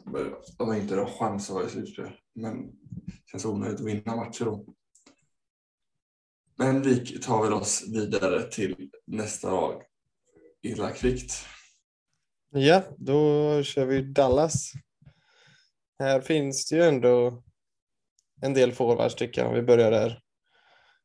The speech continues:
Speaker 2: Eh, kanske inte så många elitforwards,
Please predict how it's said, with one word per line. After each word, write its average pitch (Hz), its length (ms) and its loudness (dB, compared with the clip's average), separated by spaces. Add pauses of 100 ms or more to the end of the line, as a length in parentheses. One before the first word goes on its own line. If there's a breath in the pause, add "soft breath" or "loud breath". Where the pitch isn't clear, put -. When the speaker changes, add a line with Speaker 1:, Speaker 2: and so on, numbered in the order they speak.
(340)
Speaker 2:
Eh, - 280 0
kanske 131 260 2
inte 135 100 -4
så 147 80 2
många 147 160 6
elitforwards, 131 920 4